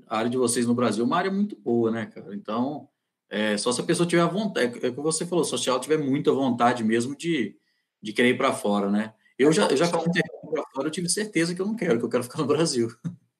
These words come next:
Speaker 2: São, são dois, dois pontos de vista. Se ela, se ela quer, se ela tem vontade de,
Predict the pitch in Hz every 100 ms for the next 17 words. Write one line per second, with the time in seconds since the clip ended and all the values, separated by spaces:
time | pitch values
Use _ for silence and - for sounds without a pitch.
0 | _ - - - 180 175 202 214 - 135
1 | 175 185 175 170 - - 92 87 - 85
2 | - 107 107 107 104 98 95 92 87 90
3 | - - _ _ - - 98 - 113 143
4 | - - - - - - - 92 107 110
5 | 120 117 - 107 120 127 101 95 98 95
6 | 92 92 92